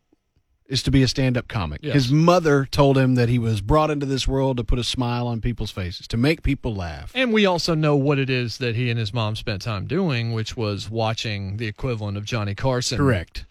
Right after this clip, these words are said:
Speaker 1: It, it, Robert De Niro's character,
Speaker 2: Yeah.
Speaker 1: uh,
Speaker 2: I was
Speaker 1: gosh.
Speaker 2: about to look it up 'cause it just disappeared out of my vocab as
Speaker 1: Yeah.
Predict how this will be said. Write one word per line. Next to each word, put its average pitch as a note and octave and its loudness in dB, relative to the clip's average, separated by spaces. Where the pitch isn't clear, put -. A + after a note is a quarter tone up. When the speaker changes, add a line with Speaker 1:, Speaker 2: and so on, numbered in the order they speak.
Speaker 1:
It, C3 -2
it, C3 0
Robert C3 4
De B2 0
Niro's B2 4
character, A2+ 0
Speaker 2:
Yeah. A2 0
Speaker 1:
uh, G#2 -4
Speaker 2:
I C3 -10
was B2 -6
Speaker 1:
gosh. B2 -2
Speaker 2:
about D#3+ 6
to E3 0
look C#3 2
it C#3 2
up - 0
'cause C3 -2
it C3 -2
just B2+ -4
disappeared C#3+ -2
out A#2+ 2
of B2 0
my B2 -2
vocab C#3+ 0
as D#3 2
Speaker 1:
Yeah. F#3 8